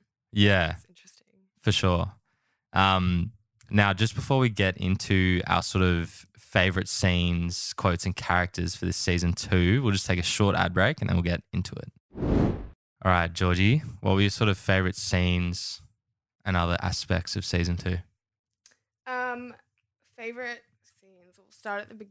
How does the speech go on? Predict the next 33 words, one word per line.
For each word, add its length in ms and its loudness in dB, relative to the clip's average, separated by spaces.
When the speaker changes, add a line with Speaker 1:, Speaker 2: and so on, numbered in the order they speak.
Speaker 2:
beginning. 560 -16
I 120 -4
loved 580 -10
their 280 -8
meet 380 -16
cute, 420 -14
um, 680 -12
in 180 -18
the 400 -14
forest. 680 -12
Speaker 1:
Oh, 280 4
Speaker 2:
In 80 4
the 40 2
Speaker 1:
yeah. 120 0
Speaker 2:
woods. 340 -16
I 40 -18
feel 140 -8
like 180 -6
Speaker 1:
When 100 2
they 100 6
were 80 4
hunting 640 -2
type 240 2
thing? 380 -4
Or 120 4
the 80 4
Speaker 2:
Yeah. 80 4
Speaker 1:
croquet 800 2
in 120 0
the 80 4
mud? 320 2
Speaker 2:
Oh, 120 -6
no, 320 -2